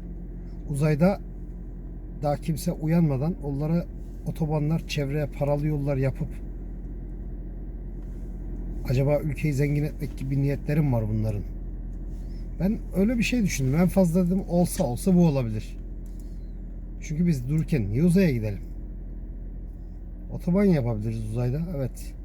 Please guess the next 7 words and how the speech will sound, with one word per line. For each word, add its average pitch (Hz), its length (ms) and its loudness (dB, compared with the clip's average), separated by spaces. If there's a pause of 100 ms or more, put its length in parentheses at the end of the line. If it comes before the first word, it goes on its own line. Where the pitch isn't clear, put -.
(100)
Paralı 131 320 0
yolları 127 320 0
falan 123 280 0 (1300)
biz - 320 -6 (360)
çeviririz. 135 840 0 (200)
Çünkü 127 280 -2
oralar 135 300 0